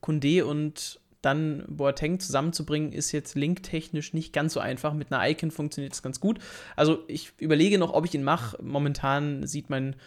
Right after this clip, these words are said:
Kontostand eher mau aus, deswegen glaube ich, lasse ich ihn. Weil ich eh jetzt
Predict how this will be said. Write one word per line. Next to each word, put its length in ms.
Kontostand 540
eher 180
mau 280
aus, 280
deswegen 360
glaube 180
ich, 120
lasse 260
ich 120
ihn. 240
Weil 100
ich 140
eh 340
jetzt 340